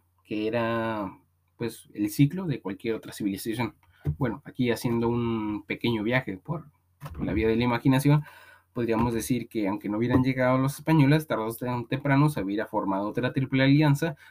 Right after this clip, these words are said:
por el descontento, descontento, tal vez no hubieran sido las traca-, las tlaxcaltecas, pero los aztecas o los mexicas no hubieran durado para siempre.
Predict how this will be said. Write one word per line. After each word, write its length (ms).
por 180
el 100
descontento, 760
descontento, 600
tal 140
vez 120
no 100
hubieran 200
sido 240
las 140
traca-, 460
las 300
tlaxcaltecas, 840
pero 640
los 960
aztecas 460
o 40
los 160
mexicas 500
no 160
hubieran 320
durado 340
para 120
siempre. 280